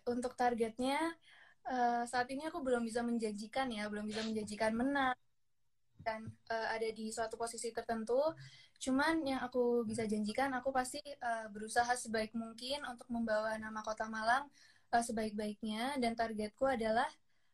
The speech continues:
aku bisa mempresentasikan Kota Malang, bisa mempresentasikan kebudayaan, pariwisata, eh, Malang ke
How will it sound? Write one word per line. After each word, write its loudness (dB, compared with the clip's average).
aku -4
bisa -4
mempresentasikan -4
Kota -2
Malang, 0
bisa -4
mempresentasikan -2
kebudayaan, 4
pariwisata, -8
eh, 4
Malang 0
ke -6